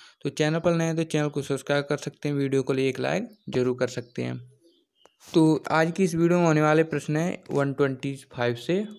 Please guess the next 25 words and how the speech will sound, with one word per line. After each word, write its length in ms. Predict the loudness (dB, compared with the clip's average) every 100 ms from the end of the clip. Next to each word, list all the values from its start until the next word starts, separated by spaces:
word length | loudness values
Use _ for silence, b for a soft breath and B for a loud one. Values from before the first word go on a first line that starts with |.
| -10
ऊपर 300 | -10 0 0
के। 380 | 0 -6 -6 -14 _ _ _ _ _ _
अगर 160 | -4 -2
आपने 280 | 0 0
इससे 280 | -2 -2 -4
पहले 280 | -2 0 2
वाले 160 | 2 0
प्रश्न 200 | -2 -2
नहीं 160 | -2
देखे 220 | -2 -2
हैं, 80 | -2
तो 80 | -2
चैनल 300 | -2 0 0
पर 200 | 2 0
मैंने 300 | 2 2 0
जो 180 | 2 2
भी 80 | 2
प्रैक्टिस 380 | 0 -2 -2 0
सेट 140 | 0
बनाए, 240 | 0 -2
उनको 320 | -2 0 2 4
आप 180 | 2
देख 260 | 2 0 0
सकते 300 | -4 -4
हैं। 80 | -6